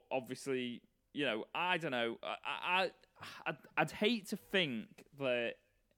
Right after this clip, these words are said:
each season now peters out, you know, a little bit more each time. Obviously, we've had,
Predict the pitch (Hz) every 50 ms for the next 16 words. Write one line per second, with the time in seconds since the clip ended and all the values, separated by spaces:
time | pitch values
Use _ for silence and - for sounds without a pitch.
0 | _ _ _ _ _ _ _ 147 156 165 156 - - - - 143 147 147 151 147
1 | 160 147 123 127 131 131 127 120 110 - - - 139 127 - - 117 117 120 113
2 | 113 117 113 - - _ _ _ _ _ _ _ _ _ _ _ _ _ _ _
3 | _ _ _ _ _ _ _ _ 135 131 120 113 110 - - 131 135 131 131 131
4 | 135 - - 127 131 135 127 - - 110 110 113 113 113 110 113 - - - -
5 | - 117 110 110 110 110 110 107 - - - 90 - - 110 147 147 143 143 151
6 | 143 135 135 135 127 160 147 143 135